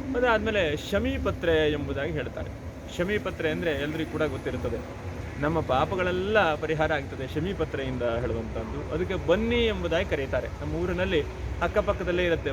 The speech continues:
ಬನ್ನಿ ಗಿಡ, ಬನ್ನಿ ಮರ ಇರುತ್ತೆ. ಅಂತಹ ಬನ್ನಿ ಪತ್ರೆಯನ್ನು ಕೂಡ ಶಿವನಿಗೆ ಅರ್ಚನೆ ಮಾಡಿದ್ರೆ ಬಹಳ ಒಳ್ಳೆಯದು. ಅದಾದ್ಮೇಲೆ ಮಾವು, ಅದಕ್ಕೆ ಆಮ್ರಪತ್ರೆ ಅಂತ ಹೇಳ್ತಾರೆ. ನಾವು ಕಲಶ ಇಡುವಾಗೆಲ್ಲ ಹಾಕ್ತೇವೆ, ಬಾಗಿಲಿಗೆ ತೋರಣ ಮಾಡ್ತೇವೆ.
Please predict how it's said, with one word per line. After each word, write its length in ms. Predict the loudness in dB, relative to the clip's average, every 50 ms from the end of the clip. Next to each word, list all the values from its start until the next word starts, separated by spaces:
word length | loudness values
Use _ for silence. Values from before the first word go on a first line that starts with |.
| 0
ಬನ್ನಿ 220 | 0 0 2 2 2 2
ಗಿಡ, 100 | 2 2 2 0 0 0
ಬನ್ನಿ 180 | -2 -2 0 0 0 2
ಮರ 80 | 2 2 2
ಇರುತ್ತೆ. 280 | 2 0 0 -2 -4 -4 -4 -6 -10 -10 -10 -10 -6 -2 -2 -2
ಅಂತಹ 280 | 0 0 0 2 2 2 2 2
ಬನ್ನಿ 240 | 0 2 2 2 2 2 0
ಪತ್ರೆಯನ್ನು 420 | 0 0 0 0 2 0 0 -2 -2 0
ಕೂಡ 120 | 4 4 4 4 2 -2 -6 -10 -12 -10 -10 -10 -10 -10 -12 -12 -14 -14 -14 -12 -12 -6 -4
ಶಿವನಿಗೆ 380 | 0 0 2 2 2 4 2 2
ಅರ್ಚನೆ 280 | 2 2 0 0 0 2 2
ಮಾಡಿದ್ರೆ 280 | 2 0 0 0 -2 -2 -2 0
ಬಹಳ 160 | 2 2 4 4 2 2
ಒಳ್ಳೆಯದು. 280 | 0 0 -2 -2 -4 -6 -8 -12 -14 -14 -14 -14 -14 -14 -14 -10 -6
ಅದಾದ್ಮೇಲೆ 520 | -2 2 4 4 4 4 2 2 2 2 0 0 -2 0 2
ಮಾವು, 280 | 4 4 4 4 2 -2 -6 -8 -10 -8 -6
ಅದಕ್ಕೆ 220 | -4 -4 -4 -4 -4 -4
ಆಮ್ರಪತ್ರೆ 680 | -2 -2 -2 0 2 2 2 2 0 -2 -2 0 0 0 0 0
ಅಂತ 120 | -4 -4 -2
ಹೇಳ್ತಾರೆ. 340 | -2 -2 0 -2 -2 -4 -4 -8 -12 -12 -8 -2
ನಾವು 180 | 0 0 0 0 0 0
ಕಲಶ 180 | 0 0 2 2 2 2
ಇಡುವಾಗೆಲ್ಲ 360 | 4 2 2 2 2 0 2 0
ಹಾಕ್ತೇವೆ, 400 | 0 0 -2 -2 -2 -2 0 0 -2 -4 -6 -10 -12 -12 -10 -4 0
ಬಾಗಿಲಿಗೆ 420 | 2 4 4 4 2 2 0 0 0 0 0
ತೋರಣ 260 | 2 2 2 2 2 2 2
ಮಾಡ್ತೇವೆ. 400 | 0 -2 -2 -2 -2 -2 -2